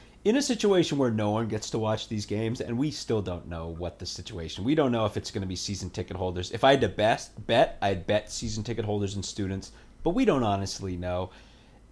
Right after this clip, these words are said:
We do know that at the, at the Northwestern Iowa game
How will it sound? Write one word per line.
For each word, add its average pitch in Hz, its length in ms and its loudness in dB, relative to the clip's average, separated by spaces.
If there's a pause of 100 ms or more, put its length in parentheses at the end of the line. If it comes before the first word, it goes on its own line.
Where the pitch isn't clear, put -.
We 175 240 4
do 247 300 6
know 127 500 4 (380)
that 127 420 4 (920)
at 175 220 8
the, 165 240 4
at 170 160 10
the 185 80 6
Northwestern 139 580 4
Iowa 107 440 2
game 90 340 -6